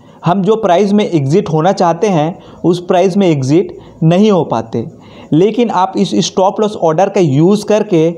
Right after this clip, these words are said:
आप अपने price में exit हो सकते हैं। अब दोस्तों simply confirm की ओर slide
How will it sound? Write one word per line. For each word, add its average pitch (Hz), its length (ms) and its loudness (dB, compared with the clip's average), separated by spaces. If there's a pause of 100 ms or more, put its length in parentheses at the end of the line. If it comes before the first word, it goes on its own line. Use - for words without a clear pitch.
(260)
आप 165 200 0
अपने 190 260 0
price 185 340 0
में 196 120 2
exit 151 520 0 (360)
हो 226 160 2
सकते 147 360 -4
हैं। 120 180 -6 (840)
अब 175 200 -2
दोस्तों 226 380 2 (280)
simply 208 480 2 (200)
confirm 190 360 0
की 180 120 -2
ओर 151 180 2
slide 151 440 0